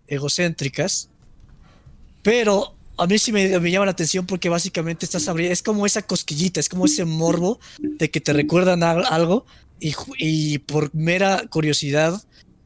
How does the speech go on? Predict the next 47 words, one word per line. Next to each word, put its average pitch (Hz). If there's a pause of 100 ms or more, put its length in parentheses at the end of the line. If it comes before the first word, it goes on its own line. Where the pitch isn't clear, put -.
vas 170
y 165
abres 160
la 139
caja 151
de 139
Pandora. 135 (760)
Y 151
cuando 160
abres 190
la 160
caja 170
de 151
Pandora 151
entras 151
como 147
este 156
remolino 147
de, 139 (400)
"Mierda, 175
no, 170
tengo 170
que 156
cambiar 147
las 151
cosas". 156
O 147
sea, 185 (500)
por 175
eso 190
te -
digo 180
que 170
el, 147 (380)
no 190
el 294
hilo 311
argumental, 180
justamente 214
el 160
hilo 240
argumental 196
me 196
parece 165
como 175
bastante 165
soso, -